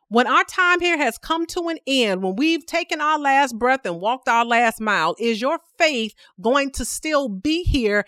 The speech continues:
speaking for you? Will the evidence of your confidence outlast you?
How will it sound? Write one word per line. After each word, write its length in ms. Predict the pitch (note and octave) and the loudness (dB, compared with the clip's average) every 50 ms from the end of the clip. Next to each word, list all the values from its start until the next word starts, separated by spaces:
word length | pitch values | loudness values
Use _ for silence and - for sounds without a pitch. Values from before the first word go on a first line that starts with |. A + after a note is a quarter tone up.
| - _ | -6 _
speaking 760 | _ - - - - - - E4 E4+ E4 - - C4+ A3+ G#3+ G3 | _ -16 -14 -14 -12 -4 -2 -2 -2 -2 0 -2 -2 0 -2 -4
for 160 | _ - G#3+ | _ -4 -4
you? 260 | G3+ F#3+ A3 F#3+ D3+ | -4 -4 -4 -4 -4
Will 280 | D3 D3+ F3+ A#3+ B3+ A#3+ | -6 -4 0 0 0 0
the 260 | G3 G#3 G3+ - _ _ - | 0 -6 -8 -8 _ _ -2
evidence 640 | B3+ D4+ E4+ E4 F4 E4 C#4 D#4+ E4 D#4+ D#4+ D4+ - - - - _ _ - | 0 0 0 -2 -4 -6 -4 -2 -2 -2 -2 -4 -8 -14 -20 -20 _ _ -4
of 220 | - C4 C4+ A3+ | -2 -2 -2 -2
your 240 | A3 B3+ B3 A#3+ A3+ - - | 0 0 0 0 2 4 4
confidence 960 | - - - - F#4 F#4+ F#4 E4+ _ - F#3 D#3+ D3+ F3 E3 D3+ D3 C3 - - - - _ _ _ _ - | 4 4 4 0 -2 -2 -2 -6 _ -10 -10 -6 -4 -4 -4 -4 -4 -8 -12 -18 -20 -20 _ _ _ _ 0
outlast 1300 | G#3+ G#3+ A#3 B3+ C4 - - - - _ _ - E3+ F3 F#3+ A3 A#3 G#3+ E3+ D#3 D3 D#3+ D#3+ - - - - _ _ _ _ | 2 2 2 2 0 -4 -10 -16 -18 _ _ -12 -8 -4 -2 0 2 2 2 0 -2 -4 -4 -8 -12 -14 -20 _ _ _ _
you? 380 | - E3+ E3+ G#3 F#3 D3 C#3+ | -14 -8 -6 -4 -4 -4 -6